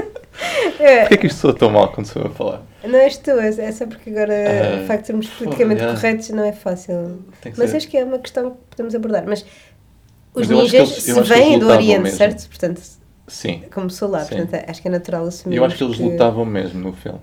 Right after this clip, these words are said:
Speaker 2: E acho que até estavam bem coreografadas.
Speaker 1: Uhum,
Speaker 2: Porque estes
Speaker 1: uhum.
Speaker 2: filmes, nesta, nesta altura, no início dos noventa, eu acho que havia muitos filmes em que, que apostavam muito no trabalho dos duplos e do
Speaker 1: Sim.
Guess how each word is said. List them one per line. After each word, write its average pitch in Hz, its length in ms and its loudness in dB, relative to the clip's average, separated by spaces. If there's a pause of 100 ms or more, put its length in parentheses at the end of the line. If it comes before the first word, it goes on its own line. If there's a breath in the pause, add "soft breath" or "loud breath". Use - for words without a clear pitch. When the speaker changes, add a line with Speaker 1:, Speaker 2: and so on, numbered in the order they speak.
(140)
Speaker 2:
E 107 120 -6
acho 113 120 -4
que 123 60 -8
até 117 120 -8
estavam 113 280 -4
bem 110 140 -6
coreografadas. 110 720 -4
Speaker 1:
Uhum, 180 60 -6
Speaker 2:
Porque - 160 -6
estes 175 160 -6
Speaker 1:
uhum. 147 160 0
Speaker 2:
filmes, - 120 -14 (520 soft breath)
nesta, 127 360 -8
nesta 117 260 -4
altura, 101 380 -2
no 95 480 -8
início 98 360 -12
dos 92 120 -14
noventa, 95 360 -8
eu 104 80 -6
acho 107 140 -8
que 117 80 -8
havia 107 200 -6
muitos 104 260 -10
filmes 107 260 -12
em 110 120 -10
que, 107 60 -18 (540)
que - 100 -14
apostavam 110 380 -4
muito 110 180 -6
no 104 200 -10
trabalho 101 260 -2
dos 95 140 -8
duplos 104 420 -6
e 98 80 -4
do 92 640 -10
Speaker 1:
Sim. 180 320 -8